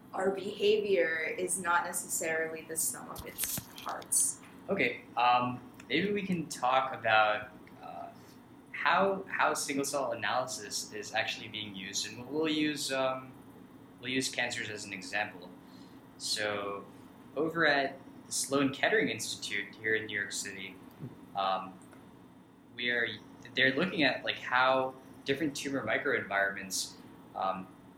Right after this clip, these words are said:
Speaker 2: based on their, you know, compos-, based on the composition of certain cancer cells, such as supportive tissues, fats, and,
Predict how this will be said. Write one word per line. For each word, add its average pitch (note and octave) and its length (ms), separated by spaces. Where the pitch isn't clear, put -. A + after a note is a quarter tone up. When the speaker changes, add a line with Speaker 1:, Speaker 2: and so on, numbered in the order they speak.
Speaker 2:
based C3+ 320
on B2 200
their, G#2 480
you A2 60
know, F#2+ 120
compos-, A#2+ 340
based B2 180
on B2 60
the A2 60
composition A#2 480
of - 100
certain G#2+ 240
cancer G#2+ 260
cells, - 260
such - 120
as - 60
supportive - 480
tissues, A2+ 420
fats, A2+ 460
and, G#2 120